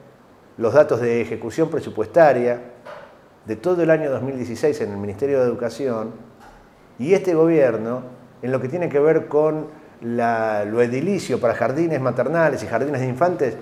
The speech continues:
había ejecutado cero peso. ¿Qué derecho tiene el macrismo que gobernó la ciudad desde el año dos mil siete y que en el área de educación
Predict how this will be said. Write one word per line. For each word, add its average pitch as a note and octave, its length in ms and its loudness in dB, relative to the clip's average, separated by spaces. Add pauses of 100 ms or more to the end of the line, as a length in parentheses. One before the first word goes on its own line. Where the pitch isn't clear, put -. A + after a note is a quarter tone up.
(220)
había C#3 240 2
ejecutado C3 480 2
cero D#3+ 340 2
peso. F2 380 -4 (3500)
¿Qué A#3 120 6
derecho A3 380 8
tiene E3 420 -2 (300)
el C3 120 -4
macrismo C#3+ 540 0
que A#2+ 80 -6
gobernó B2 420 2
la D3+ 120 6
ciudad C3+ 720 4 (460)
desde A#2 180 -4
el B2+ 80 4
año D3+ 200 4
dos B2 120 -2
mil C#3 180 -6
siete B2 680 -4
y A2+ 100 -10
que C#3 100 -4
en C3 60 -6
el C#3 120 2
área D#3+ 220 4
de C3+ 80 4
educación B2 640 -2